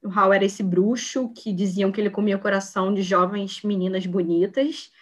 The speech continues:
é, ela recebe essa maldição, é transformada nessa senhora de noventa anos, e ela vai em busca de tentar quebrar essa maldição. Nisso, ela entra dentro de um castelo,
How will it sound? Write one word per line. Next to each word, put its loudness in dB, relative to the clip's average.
é, 0
ela 0
recebe -2
essa -4
maldição, 0
é 2
transformada -2
nessa -8
senhora 0
de 0
noventa 0
anos, 2
e 4
ela 6
vai 6
em 10
busca 6
de -4
tentar 6
quebrar 4
essa 2
maldição. 4
Nisso, 6
ela 6
entra 2
dentro 0
de 0
um 2
castelo, 4